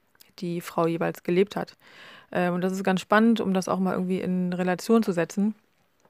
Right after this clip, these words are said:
Und gibt, wie gesagt, einen tollen Überblick über, ähm, wichtige Werke in der Literatur von Frauen.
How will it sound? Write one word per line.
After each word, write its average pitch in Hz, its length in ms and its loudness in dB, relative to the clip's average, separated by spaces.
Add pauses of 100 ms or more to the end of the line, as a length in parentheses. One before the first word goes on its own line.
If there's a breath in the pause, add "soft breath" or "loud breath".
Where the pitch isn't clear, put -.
(920 loud breath)
Und 190 300 0
gibt, 208 200 2
wie 208 80 4
gesagt, 196 340 2
einen 196 100 0
tollen 208 240 4
Überblick 190 480 2
über, 180 500 0
ähm, 180 300 -2
wichtige 185 380 -2
Werke 180 280 0
in 190 100 -4
der 185 80 -2
Literatur 190 460 -4
von 233 300 0
Frauen. 175 440 0